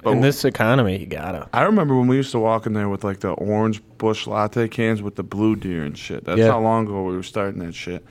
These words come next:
Speaker 2: Yep.
Speaker 1: And you would drink one on the way. That didn't happen, allegedly.
Speaker 2: No, no, no. We
Speaker 1: Mom.
Speaker 2: would drink one when we got there in
Speaker 1: And
Speaker 2: the
Speaker 1: then
Speaker 2: driveway.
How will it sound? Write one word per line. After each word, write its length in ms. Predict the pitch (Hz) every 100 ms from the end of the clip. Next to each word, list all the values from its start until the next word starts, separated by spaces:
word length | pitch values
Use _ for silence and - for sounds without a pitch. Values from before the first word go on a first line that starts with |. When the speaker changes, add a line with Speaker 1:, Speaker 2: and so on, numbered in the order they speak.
| -
Speaker 2:
Yep. 160 | 107 - - -
Speaker 1:
And 100 | 117
you 120 | 123
would 80 | 113
drink 260 | 113 131 135
one 160 | 139
on 120 | 123 113
the 60 |
way. 340 | 101 90 101 120 - -
That 160 | - 98
didn't 180 | 113 113
happen, 300 | 101 101 98
allegedly. 560 | 95 92 92 95 110
Speaker 2:
No, 220 | 123 117 113
no, 100 | 104
no. 120 | 101
We 100 | 113
Speaker 1:
Mom. 80 | 117
Speaker 2:
would 80 |
drink 200 | 135 139 139
one 180 | 127
when 100 | 117
we 80 | 113
got 320 | 101 104 107
there 160 | 113 101
in 140 | -
Speaker 1:
And 100 | 120
Speaker 2:
the 40 | 127
Speaker 1:
then 140 | 135 110
Speaker 2:
driveway. 580 | 117 120 101 95 -